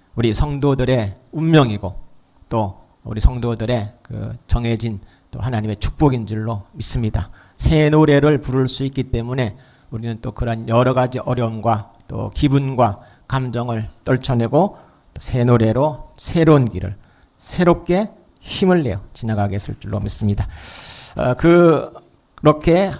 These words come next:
우리가 지나가게 하는 성경, 오늘 요한계시록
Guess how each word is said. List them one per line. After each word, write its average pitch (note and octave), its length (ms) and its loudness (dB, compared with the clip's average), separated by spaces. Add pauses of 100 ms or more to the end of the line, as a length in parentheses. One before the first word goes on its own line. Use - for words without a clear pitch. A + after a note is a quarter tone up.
우리가 B2 260 0
지나가게 B2 500 0
하는 A#2+ 260 0
성경, B2+ 680 2
오늘 A2 220 -2
요한계시록 A#2 920 0